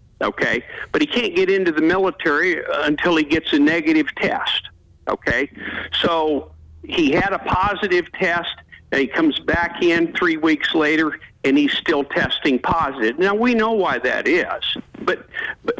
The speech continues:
but he's no longer infectious, but there's remnants of the viral, uh, shedding that's still being picked up. He's not infectious, but there's a second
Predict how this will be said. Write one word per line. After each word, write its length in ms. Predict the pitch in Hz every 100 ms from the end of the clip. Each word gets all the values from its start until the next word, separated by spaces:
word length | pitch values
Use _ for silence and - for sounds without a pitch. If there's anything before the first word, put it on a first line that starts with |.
| 139
but 80 | -
he's 220 | - 175
no 160 | 185 220
longer 400 | 202 190 165 143
infectious, 600 | 117 226 220 - 196 -
but 160 | 151 147
there's 260 | 160 131 -
remnants 540 | 156 180 180 165 -
of 80 | 151
the 80 | 135
viral, 640 | 143 151 156 156 143 - 127 180 -
uh, 240 | 143 127 120
shedding 520 | - 170 160 165 151
that's 200 | 127 - 156
still 220 | 147 185 151
being 300 | 151 143 131
picked 340 | - 160 -
up. 160 | 175 -
He's 200 | 196 -
not 220 | 254 208
infectious, 680 | 160 123 220 214 - - - - - -
but 100 | 180
there's 220 | 185 196
a 60 | 170
second 460 | - 208 175 -